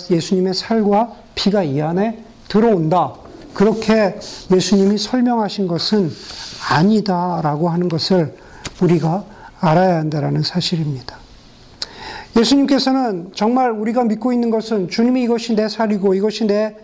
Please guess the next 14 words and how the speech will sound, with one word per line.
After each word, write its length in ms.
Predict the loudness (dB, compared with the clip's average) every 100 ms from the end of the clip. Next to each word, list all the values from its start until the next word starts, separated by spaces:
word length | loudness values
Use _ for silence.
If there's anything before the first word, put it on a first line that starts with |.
| -20 -20 -18 -4
피다라고 800 | 0 2 4 4 2 0 -2
말씀하신 880 | -2 -2 -2 -2 -2 -2 -2 -2 -6 -12 -20 -10 0
오늘 300 | 4 4 2
본문, 540 | 2 2 0 -2 -8 -14 -20 -20 -12 -2
아, 260 | 0 2
요한복음 460 | 2 2 2 0 0
육 160 | -2 -2
장 360 | 0 0 -2 2
오십삼 500 | 0 0 -2 0 2
절과 260 | 0 0
오십사 560 | 0 -2 -4 -6 -2 0
절의 180 | 2 2
말씀만 840 | 0 -2 -2 0 0 0 -4 -8 -20 -20 -8
보더라도 880 | 2 4 4 4 2 2 0 -2 -10